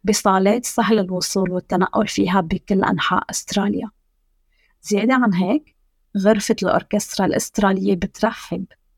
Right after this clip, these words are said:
بالقادمين للقاعات لسماع الموسيقى،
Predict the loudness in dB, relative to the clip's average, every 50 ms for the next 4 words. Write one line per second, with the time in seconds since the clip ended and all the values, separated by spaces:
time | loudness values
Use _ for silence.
0 | _ _ -4 -4 -4 -4 -4 0 2 2 2 2 0 -2 0 0 0 0 0 0
1 | 0 -2 -2 -2 0 0 2 4 2 2 2 0 -4 -6 -8 -20 _ _ _ _
2 | _ _ _ _ _ 0 2 2 2 2 2 2 2 2 2 2 2 0 0 -4
3 | -6 -8 -8 -4 -4 -2 0 0 -2 -2 -4